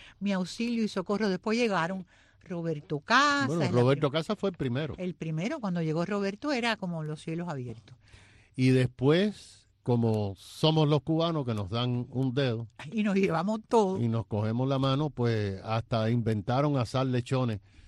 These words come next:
Speaker 2: allí
Speaker 1: No,
Speaker 2: en,
Speaker 1: sí, una de las
Speaker 2: en
Speaker 1: fiestas de Tallahassee todos los años, el lechón.
Speaker 2: el lechón cubano.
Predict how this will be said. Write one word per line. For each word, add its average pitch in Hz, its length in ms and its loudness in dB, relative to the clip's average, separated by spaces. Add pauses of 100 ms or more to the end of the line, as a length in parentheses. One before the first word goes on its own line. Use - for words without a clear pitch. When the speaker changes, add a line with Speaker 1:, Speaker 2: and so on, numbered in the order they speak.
(260)
Speaker 2:
allí 110 260 -2
Speaker 1:
No, 247 280 4
Speaker 2:
en, - 60 0
Speaker 1:
sí, 247 140 -2
una 254 200 2
de 269 60 0
las 269 140 0
Speaker 2:
en - 100 -4
Speaker 1:
fiestas 285 420 -2
de 233 200 -2
Tallahassee 220 640 -2
todos 220 180 -4
los 226 180 -6
años, 254 320 -6
el 247 120 -6
lechón. 196 400 -6
Speaker 2:
el 113 320 -2
lechón 127 360 -2
cubano. 127 600 2